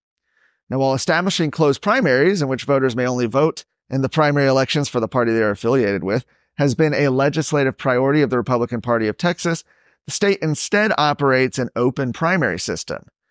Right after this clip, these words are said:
Voters of any party can choose which party's primary they would like to vote in, although they can't vote in both in the same year. You can't vote in a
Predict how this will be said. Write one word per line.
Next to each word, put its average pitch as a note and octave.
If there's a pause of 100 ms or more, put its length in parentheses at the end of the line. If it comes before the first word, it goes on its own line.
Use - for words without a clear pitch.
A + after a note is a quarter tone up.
(300)
Voters C#3+
of B2+
any C#3+
party A#2
can A#2
choose A#2+
which B2
party's B2+
primary A#2+
they A#2
would B2
like G#2+
to D#3+
vote F#3+
in, B2 (360)
although A2+
they G#2+
can't C3+
vote A#2+
in G2+
both C3+
in A#2
the G#2+
same A2
year. C3
You F#2
can't G2+
vote A2
in G2+
a F#2+